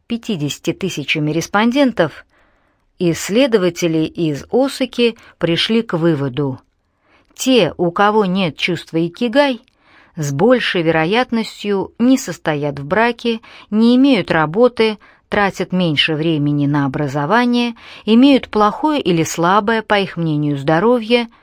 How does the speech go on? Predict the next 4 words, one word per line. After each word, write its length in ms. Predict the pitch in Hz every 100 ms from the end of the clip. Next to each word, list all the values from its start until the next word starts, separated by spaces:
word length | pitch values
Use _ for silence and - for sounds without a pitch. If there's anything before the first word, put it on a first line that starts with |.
| _ _ _ _
чаще 520 | - 240 247 233 226
испытывают 680 | 208 - 220 214 202 202 196
психологический 960 | - 208 202 196 196 196 220 - - 220
стресс, 640 | - 240 240 151 - -